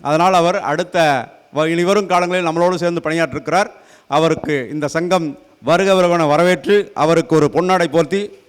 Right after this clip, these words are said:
கௌரவிக்கிறது. ஐயா, இந்தாங்க ஐயா. எதுங்க? ஆ, ஆ, பேசுங்க. எப்படிங்க? இல்லைங்க, இந்த இப்போ பதவியேற்ற பின்னாடி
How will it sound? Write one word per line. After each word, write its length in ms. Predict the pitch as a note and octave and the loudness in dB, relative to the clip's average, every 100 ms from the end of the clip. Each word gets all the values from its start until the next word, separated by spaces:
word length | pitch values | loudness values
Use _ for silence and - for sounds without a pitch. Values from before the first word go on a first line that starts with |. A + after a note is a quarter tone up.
| _ - _ | _ -20 _
கௌரவிக்கிறது. 680 | D3 F3 F3+ D#3 - B2 G#2+ - _ | 2 4 4 2 0 -2 -4 -14 _
ஐயா, 200 | B2+ C#3+ | -10 -6
இந்தாங்க 180 | C#3 A#2+ | -6 -6
ஐயா. 160 | G#2 - _ _ _ _ _ _ _ _ _ _ _ _ _ _ _ _ _ _ _ _ _ _ _ _ _ _ B2+ | -10 -12 _ _ _ _ _ _ _ _ _ _ _ _ _ _ _ _ _ _ _ _ _ _ _ _ _ _ -16
எதுங்க? 240 | B2+ C3+ | -14 -10
ஆ, 60 | C3 | -10
ஆ, 380 | G2 _ - D#2 _ - | -12 _ -20 -20 _ -18
பேசுங்க. 280 | D#3 - - _ _ _ C3+ C3+ _ _ _ _ _ _ - | -18 -18 -20 _ _ _ _ _ _ _ _ _ _ _ -20
எப்படிங்க? 360 | C#3 D3+ D#3+ - _ _ _ _ F3+ _ D#3 D3 _ _ _ - | -12 -10 -12 -14 _ _ _ _ _ _ _ _ _ _ _ -14
இல்லைங்க, 200 | F#3+ G3+ | -10 -8
இந்த 300 | D3 E3 D#3+ | -8 -8 -12
இப்போ 340 | A#2+ F#2+ A2 G2+ | -14 -18 -20 -16
பதவியேற்ற 420 | C3 E3+ F3+ C#3+ A#2 | -14 -12 -14 -16 -18
பின்னாடி 240 | A#2+ G2 | -18 -18